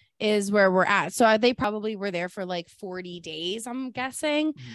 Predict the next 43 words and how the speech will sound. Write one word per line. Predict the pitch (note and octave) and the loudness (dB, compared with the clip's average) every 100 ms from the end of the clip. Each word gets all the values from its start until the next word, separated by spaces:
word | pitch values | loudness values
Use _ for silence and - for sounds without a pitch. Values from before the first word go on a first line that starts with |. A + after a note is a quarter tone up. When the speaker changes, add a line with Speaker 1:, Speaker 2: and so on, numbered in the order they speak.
| - | -2
Speaker 1:
which | - C4+ - - | 2 2 2 0
is | A#3 G#3+ F#3+ | 2 2 -2
definitely | F#3+ A#3+ A3 A#3+ A3 A#3 | 0 2 2 0 0 2
longer | A3 G#3 G3+ G3+ G3+ | 4 6 6 4 2
than | F#3+ F#3+ | 2 0
the | |
four | E3+ - G#3+ F#3+ F3 | -4 2 6 8 6
weeks | E3 D#3+ F#3 E3 D#3+ - - - | 4 2 0 0 -2 -6 -12 -8
in | - F3 | -6 -6
Speaker 2:
Mm-hmm. | |
Speaker 1:
season | E3+ F3+ F#3 A3+ - | -6 -10 -10 -10 -10
one. | - E3+ - - G#3 - _ _ - | -10 -12 -12 -12 -12 -14 _ _ -2
Speaker 2:
And | F3 F#3 - | 2 2 4
so | E3+ | 4
they're | D#3+ | 6
finally | F3+ G3+ | 8 8
going | A3 A#3+ B3 | 8 6 4
to | - C#4 | -2 -8
space. | - A#3+ G#3+ G3+ G#3 - | -2 2 4 4 2 -4
And | F#3+ F3 | -4 -2
let | |
me | E3+ | -4
just | A3 E3 - | -10 -10 -2
say, | E3 | 2
they're | D#3 D#3+ | 4 4
not | E3+ | 4
planning | D#3+ D#3+ D3+ | 0 -2 0
on | C3+ | 0
having | C#3 B2 A#2 | 0 -2 -2
a | |
light | A2 A2 - | -2 -2 -4
night | A2 G#2+ | -6 -2
out. | A2 A2+ - | 0 0 0
They're | B2+ | -2
planning | C3 D3+ D3 D3 | 0 -2 0 -2
on | - B2+ A#2+ A#2+ A#2+ _ | -4 -2 0 -2 -4 _
Speaker 1:
<laughs> | _ | _
Speaker 2:
partying | - B2+ B2+ B2+ B2 B2+ B2+ | -4 -2 0 0 -2 -4 -8
hard | - - B2 A#2 A2+ A2+ A2+ | -18 -4 0 2 2 0 -2
and | - C3 | -6 -8
having | B2 A2+ A2+ A2+ | -6 -2 -2 -4
a | - | -6
rager. | A2 A2 A#3+ - G#2+ - - | -6 -4 -4 -4 -4 -6 -12